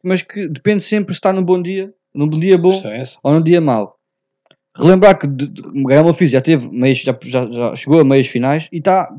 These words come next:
Speaker 1: parece-me, no nível de maturação que nunca teve ao longo da sua carreira. Por isso, pode ser dado como uma das principais surpresas.
Speaker 2: Mais
Speaker 1: E
Speaker 2: vale
Speaker 1: outro
Speaker 2: tarde do que nunca, não é?
Speaker 1: E temos sempre o John Isner.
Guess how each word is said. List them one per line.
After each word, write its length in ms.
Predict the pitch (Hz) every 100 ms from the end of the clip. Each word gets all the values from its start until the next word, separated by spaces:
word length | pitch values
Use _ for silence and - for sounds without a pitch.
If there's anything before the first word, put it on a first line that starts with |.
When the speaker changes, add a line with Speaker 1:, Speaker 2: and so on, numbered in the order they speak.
| -
Speaker 1:
parece-me, 760 | 190 202 - 202 190 165 165 - _
no 160 | 160 165
nível 260 | 202 196
de 80 | 185
maturação 600 | 202 - 175 170 190 190
que 120 | -
nunca 280 | 180 202 190
teve 240 | - 185 175
ao 120 | 151
longo 120 | 156
da 60 | 143
sua 140 | 151
carreira. 460 | 151 139 104 101 120 _ _ _
Por 120 | -
isso, 240 | 170 156 _ _ _ _ _
pode 220 | - 170 -
ser 140 | 185
dado 240 | 175 180
como 200 | - 175
uma 120 | 175 165
das 140 | 151
principais 560 | - - 147 160 156 -
surpresas. 640 | - 165 147 120 101 98 -
Speaker 2:
Mais 180 | 143 254
Speaker 1:
E 40 |
Speaker 2:
vale 60 | 269
Speaker 1:
outro 80 |
Speaker 2:
tarde 140 | 262 107
do 100 | -
que 80 | 120
nunca, 220 | 107 101
não 120 | 101
é? 60 | 127 _ _ _ _ -
Speaker 1:
E 80 |
temos 240 | 196 254 233
sempre 280 | 190 127 131
o 40 |
John 240 | 131 165
Isner. 320 | 185 135 131